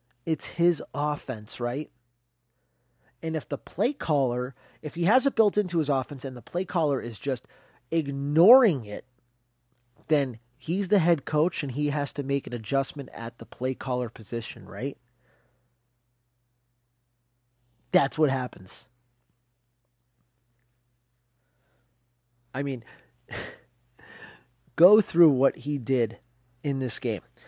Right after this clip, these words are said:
You know, the end of the first half, right? People are mad about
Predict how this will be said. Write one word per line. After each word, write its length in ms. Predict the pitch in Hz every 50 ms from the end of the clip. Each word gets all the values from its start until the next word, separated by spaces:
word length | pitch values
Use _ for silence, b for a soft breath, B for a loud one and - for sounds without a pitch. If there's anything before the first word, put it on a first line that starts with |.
| B B B B B B B
You 100 | _ 143
know, 120 | 165 185 180
the 80 | 175
end 100 | 175 170
of 60 | 170 151
the 60 | 160
first 300 | - - 156 143 - -
half, 280 | 156 143 123 - -
right? 200 | 123 131 147 143 _ _ _ _ _ _ _ _ _ _ _ _ _ _ _ _
People 260 | - 202 226 - 233
are 80 | 190 151
mad 280 | 135 143 143 143 143
about 320 | 131 110 135 131 127 -